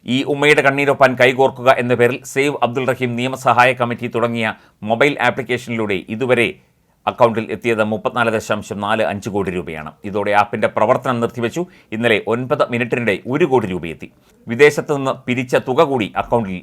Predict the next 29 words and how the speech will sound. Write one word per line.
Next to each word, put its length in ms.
എത്താനുണ്ട്. 440
കഴിഞ്ഞ 280
പത്ത് 200
ദിവസമാണ് 640
ധനസമാഹരണം 760
ഊർജിതമായത്. 600
മലപ്പുറം 400
ജില്ലയിൽ 200
നിന്ന് 140
മാത്രം 400
ഒൻപത് 320
കോടിയിലേറെ 600
രൂപ 220
ലഭിച്ചു. 280
വ്യവസായി 680
ബോബി 340
ചെമ്മണ്ണൂരിന്റെ 640
നേതൃത്വത്തിൽ 640
അബ്ദുൾ 220
റഹീമിനായി 540
പ്രത്യേക 300
യാത്ര 420
നടത്തി. 320
അദ്ദേഹത്തിന്റെ 380
സംഭാവനയായി 600
ഒരു 160
കോടി 220
രൂപ 220
ഇന്നലെ 320